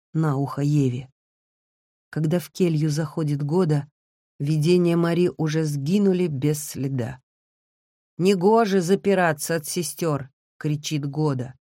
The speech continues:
"Это запрещено даже Аббатисе!"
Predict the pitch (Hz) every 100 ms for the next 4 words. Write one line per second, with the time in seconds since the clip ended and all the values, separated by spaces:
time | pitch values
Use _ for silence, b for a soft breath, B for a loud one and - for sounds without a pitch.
0 | _ _ _ - 147 180 196 202 190 202
1 | - 196 202 202 190 185 190 190 180 -
2 | 208 151 - 123